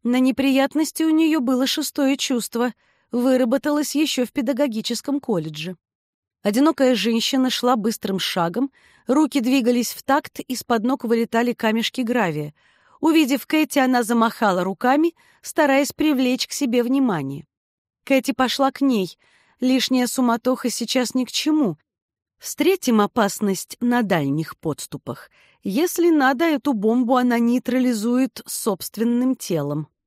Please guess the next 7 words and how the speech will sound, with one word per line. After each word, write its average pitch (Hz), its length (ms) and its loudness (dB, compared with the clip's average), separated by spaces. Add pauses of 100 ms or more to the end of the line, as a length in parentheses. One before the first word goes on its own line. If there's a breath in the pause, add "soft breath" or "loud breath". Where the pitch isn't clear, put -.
(600)
Она 214 200 2
напряженно 208 580 0
моргнула. 196 580 0 (560)
"Мисс 269 280 2
Деметриу, 233 640 -2 (500)
что-то - 340 -2
случилось?" 226 720 -6